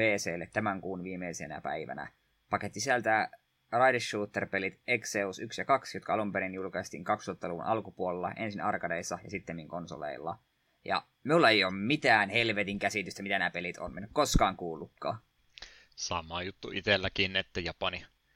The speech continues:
Speaker 2: Japanin puolella arcade-julkaisuja on ollut, ja onko sitten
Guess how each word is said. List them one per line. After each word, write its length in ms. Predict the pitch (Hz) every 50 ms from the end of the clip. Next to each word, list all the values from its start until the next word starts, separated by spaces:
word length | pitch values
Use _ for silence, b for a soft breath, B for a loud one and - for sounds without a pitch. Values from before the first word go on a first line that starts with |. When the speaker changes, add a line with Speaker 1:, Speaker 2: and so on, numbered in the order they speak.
| _ - _
Speaker 2:
Japanin 320 | 127 131 - 151 143 127 -
puolella 300 | 127 117 110 110 - 104
arcade-julkaisuja 800 | 104 104 90 95 95 98 92 92 90 95 - 98 95 - 101 92
on 80 | 90 90
ollut, 260 | 87 85 85 90 92
ja 120 | 87 87 -
onko 300 | - 92 87 - 90 95
sitten 360 | 92 95 - _ _ 92 92